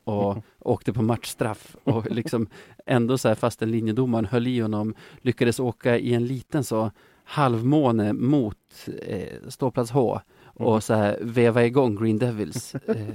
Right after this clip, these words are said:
Speaker 1: efter, efter slagsmålet. Du vet, så här, han hade ju inte fått av sig hjälmen eftersom han hade galler, så,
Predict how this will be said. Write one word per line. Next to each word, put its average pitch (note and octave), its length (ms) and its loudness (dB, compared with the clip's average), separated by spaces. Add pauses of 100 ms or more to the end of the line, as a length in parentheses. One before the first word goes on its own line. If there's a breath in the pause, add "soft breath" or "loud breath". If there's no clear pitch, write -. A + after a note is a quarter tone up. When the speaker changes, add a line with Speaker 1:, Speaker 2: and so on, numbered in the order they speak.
(280)
Speaker 1:
efter, G#2+ 580 -6 (520 soft breath)
efter - 260 -8
slagsmålet. G#2 680 -4
Du A#2+ 100 -2
vet, A2+ 160 0
så A#2+ 80 2
här, A2+ 100 4
han A#2+ 100 4
hade A#2+ 140 2
ju A#2+ 60 4
inte C3 100 0
fått A#2+ 160 -2
av A#2+ 80 4
sig B2 140 0
hjälmen A#2+ 320 0
eftersom G2+ 160 -8
han G#2+ 80 0
hade G#2+ 140 0
galler, G#2+ 400 0
så, A2 300 -4